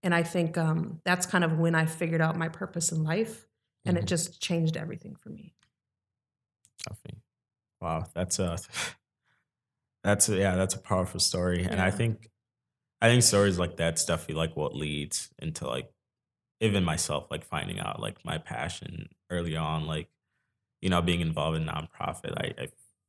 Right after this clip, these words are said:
Speaker 2: figure, like, Milwaukee needs a lot of help, and I
Speaker 1: Mm-hmm.
Speaker 2: could, I could be o-, one of those few people that,
Speaker 1: Yeah.
Speaker 2: you know, filling those positions.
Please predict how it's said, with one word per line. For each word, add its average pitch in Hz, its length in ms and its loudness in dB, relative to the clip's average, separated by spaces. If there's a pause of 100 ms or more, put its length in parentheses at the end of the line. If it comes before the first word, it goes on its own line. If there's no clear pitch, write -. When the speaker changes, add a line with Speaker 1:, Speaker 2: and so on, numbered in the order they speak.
(160)
Speaker 2:
figure, 80 200 -2
like, 76 220 -4
Milwaukee 73 460 0
needs 76 220 -6
a - 40 -6
lot - 240 -4
of - 60 -4
help, - 340 -8
and - 160 -14 (180)
I 214 60 -2
Speaker 1:
Mm-hmm. 180 320 0
Speaker 2:
could, - 140 -10 (100)
I 82 80 -6
could - 180 -12
be - 100 -12
o-, - 200 -10 (220)
one 85 220 -2
of 82 120 0
those - 360 -4
few 78 220 -10
people 67 400 -12
that, - 220 -10 (100)
Speaker 1:
Yeah. 190 180 -4
Speaker 2:
you - 60 -4
know, - 300 -8
filling 78 300 -6
those - 180 -8
positions. - 580 -10